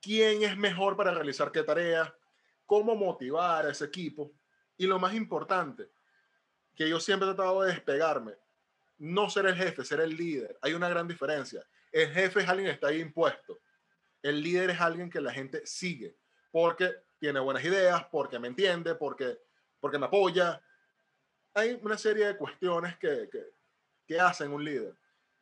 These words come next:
Entonces, desde mi posición, ¿en qué momento yo nombro a alguien en una posición de liderazgo? Bien sea líder, gerente o lo que sea. Oye, es esta persona que yo sepa que puede guiar al equipo,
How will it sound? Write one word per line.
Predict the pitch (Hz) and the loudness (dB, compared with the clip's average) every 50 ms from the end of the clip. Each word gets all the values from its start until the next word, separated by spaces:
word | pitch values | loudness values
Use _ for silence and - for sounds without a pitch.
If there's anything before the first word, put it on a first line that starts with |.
| _ _ - | _ _ -12
Entonces, | - 156 156 160 214 202 180 147 - 120 - - - _ _ _ _ _ _ _ _ _ _ _ _ _ _ _ _ _ _ _ _ _ _ _ _ _ _ _ _ _ | -10 -8 0 2 2 2 2 0 -4 -10 -12 -12 -20 _ _ _ _ _ _ _ _ _ _ _ _ _ _ _ _ _ _ _ _ _ _ _ _ _ _ _ _ _
desde | - 151 170 175 165 160 170 175 | -10 -4 -2 0 0 0 -2 -4
mi | 175 170 | -4 -4
posición, | 170 180 165 - - 147 - 196 196 175 151 113 - _ _ _ _ _ - - | -2 -4 -4 -4 -4 -8 -4 -2 -2 -2 -2 -6 -12 _ _ _ _ _ -14 -8
¿en | 165 156 160 147 | -8 -8 -6 -4
qué | 180 180 | -4 -2
momento | 185 196 196 202 190 196 | -2 0 0 0 0 0
yo | 190 190 | 0 0
nombro | 190 190 180 185 190 | 0 -2 -2 2 0
a | 185 | 0
alguien | 180 190 190 190 190 _ _ _ _ _ _ _ _ _ _ _ _ _ - | 2 0 -4 -6 -8 _ _ _ _ _ _ _ _ _ _ _ _ _ -8
en | 151 151 | -6 -4
una | 147 160 170 | -2 -2 0
posición | 196 180 151 - 151 160 | 0 -2 -2 -2 -4 -4
de | 180 | -2
liderazgo? | 180 175 156 165 180 151 - 113 92 - _ _ _ _ _ | 0 2 4 4 4 2 2 -4 -14 -16 _ _ _ _ _
Bien | - 127 127 | -6 -6 -4
sea | 123 143 139 135 | 0 0 0 0
líder, | 139 170 180 165 139 120 117 | 2 2 2 2 0 -2 -2
gerente | 117 135 135 156 165 147 - 131 | -2 0 0 0 0 -2 -2 -4
o | 123 | -4
lo | 120 117 | -4 -4
que | 127 | -6
sea. | 123 - 170 160 165 175 - _ _ _ _ _ _ _ _ _ _ _ _ _ - | -4 -2 0 0 -2 -4 -8 _ _ _ _ _ _ _ _ _ _ _ _ _ 0
Oye, | - 202 185 170 156 | 2 2 2 2 0
es | 151 147 | -2 -2
esta | 170 175 175 - 214 175 | -4 -4 -2 -2 0 0
persona | 170 147 - 170 170 180 190 185 | 0 -2 -2 -2 -2 -2 -2 -2
que | - 190 180 175 175 170 | -2 -2 -2 -2 -4 -6
yo | 147 156 | -6 -8
sepa | 147 - 175 165 160 170 170 165 | -6 -2 0 0 0 0 -2 -4
que | 160 131 | -4 -8
puede | - - - 160 165 160 165 165 165 | -8 -6 -4 2 4 4 4 2 0
guiar | 147 147 135 135 131 139 | -2 -2 0 0 2 2
al | 143 135 117 | 0 -2 -4
equipo, | 113 - 123 120 - - | -8 -8 -12 -12 -12 -20